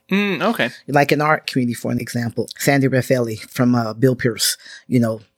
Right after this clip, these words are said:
Speaker 2: Olds, Honda, B M W, Mini, they have several, right? At the end of the year, school year, all the seniors, not just Washoe County School District, right? Could be Minot, could be a charter school. All the seniors with perfect attendance qualified in, to be in the raffle
Speaker 1: Mm.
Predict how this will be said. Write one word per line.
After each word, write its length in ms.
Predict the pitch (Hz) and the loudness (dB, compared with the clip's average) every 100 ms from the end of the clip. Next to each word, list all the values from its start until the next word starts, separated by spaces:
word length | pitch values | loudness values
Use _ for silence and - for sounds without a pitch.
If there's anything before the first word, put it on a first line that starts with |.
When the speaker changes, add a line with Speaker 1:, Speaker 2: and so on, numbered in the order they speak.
| - | -2
Speaker 2:
Olds, 480 | 117 123 120 113 - | 0 0 -4 -4 -6
Honda, 540 | - 127 117 120 120 | -4 -4 -2 -2 -2
B 160 | 107 117 | -2 0
M 80 | 120 | 0
W, 380 | 120 113 117 120 | 0 -2 0 2
Mini, 380 | 113 117 123 117 | 2 0 0 -2
they 80 | 110 | -4
have 140 | 104 | -8
several, 300 | - 123 110 | 0 0 0
right? 260 | 110 113 - - - _ | -6 -8 -8 -14 -16 _
At 60 | - | -8
the 100 | - - | -2 0
end 120 | 156 | 4
of 60 | 175 | 4
the 80 | 190 | 4
year, 360 | 208 170 127 - | 4 4 2 -2
school 320 | - - 208 165 | -10 -4 -2 -2
year, 260 | 104 107 - - - - | -2 -10 -20 -20 -14 0
all 180 | 127 | 0
the 100 | 147 | 2
seniors, 760 | 151 - 247 254 143 110 117 - _ _ | 0 2 6 6 4 -2 -6 -8 _ _
not 180 | 120 156 | 2 4
just 200 | 202 220 | 2 2
Washoe 240 | 220 208 202 | 0 0 0
County 220 | 190 190 | 0 -4
School 200 | - 214 | 0 -2
District, 300 | 202 101 - | -2 -8 0
right? 180 | 127 131 | 0 0
Could 120 | 139 | -2
be 80 | 143 | 0
Minot, 360 | 147 123 127 | 0 0 -2
could 100 | 139 | -4
be 80 | 139 | -4
a 20 | |
charter 260 | 139 117 113 | -4 -4 -6
school. 260 | - 127 135 - - - | -8 -8 -8 -12 -18 -2
All 200 | 120 147 | 2 2
the 100 | 170 | 2
seniors 380 | - 185 151 - | 0 2 2 2
with 160 | - | -2
perfect 400 | - 180 175 202 | 0 2 2 2
attendance 640 | 226 285 240 - - - - _ _ _ | 2 2 2 0 -6 -8 -8 _ _ _
qualified 480 | - 143 139 135 131 | 2 2 4 2 2
in, 260 | 127 131 117 | 2 -2 0
to 100 | 139 | 0
be 120 | 131 | 2
in 60 | 127 | 2
the 80 | 135 | 2
raffle 400 | 185 208 135 - _ _ _ _ 143 | 0 0 -6 -8 _ _ _ _ -10
Speaker 1:
Mm. 600 | 160 175 156 123 110 | -8 -8 -8 -10 -10